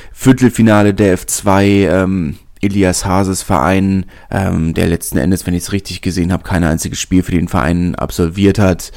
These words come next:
Und, äh, nach der, nachdem jetzt auch die Staatsanwaltschaft, ähm, die, ähm, die Ermittlungen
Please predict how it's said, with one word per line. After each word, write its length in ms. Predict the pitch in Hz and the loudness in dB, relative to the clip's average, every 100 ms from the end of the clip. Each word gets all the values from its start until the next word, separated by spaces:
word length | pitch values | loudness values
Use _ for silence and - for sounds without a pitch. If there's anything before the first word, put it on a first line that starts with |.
| - - | -16 -2
Und, 520 | 101 95 98 90 - | 0 2 0 -4 -4
äh, 260 | 87 107 107 | 0 2 2
nach 340 | 104 98 95 | 2 2 -2
der, 840 | - 107 98 92 92 92 87 90 90 - - - - - - - - - - - - - - - - - - - - - - - - - - - - - - - - - - - | -2 2 4 6 4 4 2 0 -2 -12 -16 -14 -14 -16 -16 -16 -16 -18 -16 -16 -18 -18 -18 -16 -16 -18 -14 -14 -14 -18 -18 -16 -18 -14 -14 -12 -14 -12 -12 -12 -14 -16 -16 -6
nachdem 420 | 107 104 - 104 | -2 -2 0 2
jetzt 180 | 104 - | 2 0
auch 120 | - | -8
die 100 | - | -8
Staatsanwaltschaft, 1300 | - 95 95 - 98 95 92 - 95 90 - - - - - - - - - | 0 2 2 0 -2 2 0 2 0 0 -2 -14 -14 -16 -16 -16 -16 -18 -8
ähm, 720 | - - - 50 50 64 110 - - - - - - - - | -6 -6 -10 -12 -12 -14 -16 -18 -18 -20 -12 -10 -10 -16 -10
die, 480 | 92 98 92 92 95 | -2 0 2 2 2
ähm, 520 | 90 - 92 87 87 | 0 -2 -2 -2 -4
die 100 | 90 | 0
Ermittlungen 760 | 92 104 104 101 98 101 98 | 2 2 2 0 2 0 -2